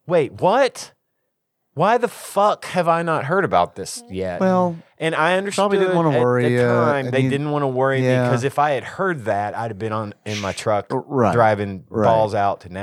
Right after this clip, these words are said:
Speaker 1: Nashville. You know, 'cause when Tanya and I had our car wreck, that's what they did. They
Speaker 2: Yeah.
Speaker 1: drove right up. But, and he's all right. But while he was telling me about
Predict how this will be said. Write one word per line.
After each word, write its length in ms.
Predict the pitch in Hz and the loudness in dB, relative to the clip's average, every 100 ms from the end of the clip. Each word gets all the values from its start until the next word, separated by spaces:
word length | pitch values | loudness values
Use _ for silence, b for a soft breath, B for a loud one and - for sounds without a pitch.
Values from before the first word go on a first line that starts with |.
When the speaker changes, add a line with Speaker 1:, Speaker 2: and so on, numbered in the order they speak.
| 107 | -4
Speaker 1:
Nashville. 440 | 101 76 85 80 - B B B B B B | 0 0 -2 -6 -10 B B B B B B
You 120 | 110 104 | -6 -2
know, 200 | 87 87 | -2 -2
'cause 160 | 110 | -2
when 240 | 127 135 127 | -2 -2 -2
Tanya 280 | 151 160 143 | 0 0 0
and 80 | |
I 80 | 110 | -2
had 160 | 110 104 | -2 0
our 160 | 120 | 0
car 280 | 139 104 87 | 0 -2 -4
wreck, 300 | 85 87 - | -4 -6 -6
that's 240 | 101 107 90 | -6 -8 -10
what 120 | - | -8
they 140 | 104 | -8
did. 280 | 82 76 82 | -8 -10 -6
They 100 | 85 | 0
Speaker 2:
Yeah. 140 | 92 85 | 4 4
Speaker 1:
drove 180 | 78 82 | 0 -2
right 200 | 87 90 | -4 -2
up. 320 | 90 80 60 | -4 -6 -6
But, 200 | 82 92 - B B B B B B 110 | -4 -6 -8 B B B B B B 2
and 160 | 117 | 2
he's 200 | 120 139 | 2 2
all 160 | 147 135 | 2 4
right. 340 | 127 147 110 | 4 4 2
But 260 | 104 117 - | -2 -2 -4
while 480 | 110 117 143 160 147 | -4 2 4 4 2
he 220 | 113 143 | -2 -8
was 220 | 113 101 - _ - | -8 -12 -14 _ -18
telling 480 | - 170 196 147 110 | -4 2 4 4 2
me 440 | 107 104 104 98 _ - | 2 0 -2 -8 _ -8
about 460 | 101 110 107 - | 0 4 4 2